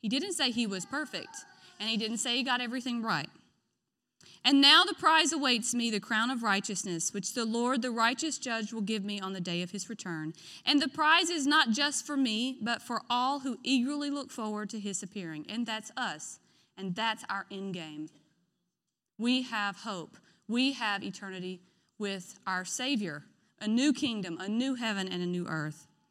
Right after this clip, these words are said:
By keeping the end in sight and not letting the distractions fill our vision, we can finish our race and meet our goals in our walk with God and in leadership. So let's stand together.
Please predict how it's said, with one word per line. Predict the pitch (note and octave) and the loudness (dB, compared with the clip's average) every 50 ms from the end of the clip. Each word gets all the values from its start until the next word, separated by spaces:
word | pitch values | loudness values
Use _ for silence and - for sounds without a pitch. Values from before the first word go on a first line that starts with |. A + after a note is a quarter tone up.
| _ _ _ _ _ _ - - - - | _ _ _ _ _ _ -20 -14 -2 4
By | A#3+ B3 B3+ | 4 4 6
keeping | B3 D#4+ D#4 D4+ D#4+ D#4 D4 | 8 8 8 10 10 8 6
the | C#4 B3 B3+ | 8 8 8
end | D4 D4+ | 8 6
in | G4+ G#4+ G4 | 6 4 0
sight | - - C4 G#3+ G3 F#3+ F#3+ F#3 - - - - - _ _ - | 2 4 4 6 6 6 4 2 -2 -8 -12 -12 -16 _ _ -10
and | G3 G3 G3 | -8 -4 -2
not | F#3 F3+ - | -2 -2 -2
letting | G3 F#3+ F#3+ F#3+ | -2 -4 -4 -4
the | F#3 F3+ | -4 -2
distractions | F3 F3+ - - A3 G3 F#3+ F#3+ - - G#3 G3 F3 - _ - | -4 -4 -4 -4 -2 -2 -2 -2 -4 -8 -10 -10 -10 -12 _ -6
fill | C4 B3 C4 C#4 | -2 -2 2 4
our | C#4 D4 D#4+ | 4 4 4
vision, | C4 C4 C#4 C4 G#3+ F#3+ F#3 D#3+ D3 D3 D3 - _ _ _ _ _ _ _ _ _ - | 4 2 2 0 0 0 -2 -2 -2 -4 -6 -10 _ _ _ _ _ _ _ _ _ -2
we | B3 C4 | -2 0
can | B3+ C#4 A#3 | 0 0 -2
finish | - D4 D#4 E4 F4+ - F4 | 0 2 2 2 2 2 2
our | E4 E4 E4 | 2 2 2
race | B3+ B3+ A#3+ A3+ G#3+ A#3 A3 - - _ _ _ _ - | 2 2 2 2 2 0 -2 -4 -12 _ _ _ _ -10
and | G3+ G3 F#3 | -8 -6 -4
meet | F#3+ G3+ A3 | -2 -2 -2
our | A3 A3 B3 | -2 -2 -2
goals | A3+ A3 G#3 F#3 F3 F3 F3 F3+ F3 - - - | -2 -2 -2 -2 -2 -4 -4 -6 -6 -8 -8 -8
in | G3 | -6
our | F#3+ F3+ F#3 | -6 -4 -4
walk | F#3+ G#3 A3+ A#3 A#3 | -4 -4 -6 -6 -6
with | C4+ C4 - - | -8 -10 -10 -8
God | - G#3+ F#3+ F3+ F3 F3 F3 F#3 - _ _ _ _ _ _ _ _ _ - | -6 -4 -4 -2 -2 -4 -6 -8 -10 _ _ _ _ _ _ _ _ _ -10
and | - F#3+ G3 | -8 -6 -4
in | G3+ G3 G3 | -4 -4 -4
leadership. | F#3+ F3+ E3+ E3 D#3+ - - E3+ D#3 - _ _ _ _ _ _ _ _ _ _ _ _ _ _ _ _ _ _ _ _ | -4 -4 -4 -6 -6 -8 -10 -12 -12 -16 _ _ _ _ _ _ _ _ _ _ _ _ _ _ _ _ _ _ _ _
So | - B3+ | -8 -6
let's | D#4 D#4 - | -4 -4 -4
stand | - - D4+ D4 D#4+ E4+ F4 | -2 2 6 6 6 6 6
together. | E4 C#4+ D#4+ D#4 D#4+ F#4+ A4+ | 4 4 6 4 4 4 0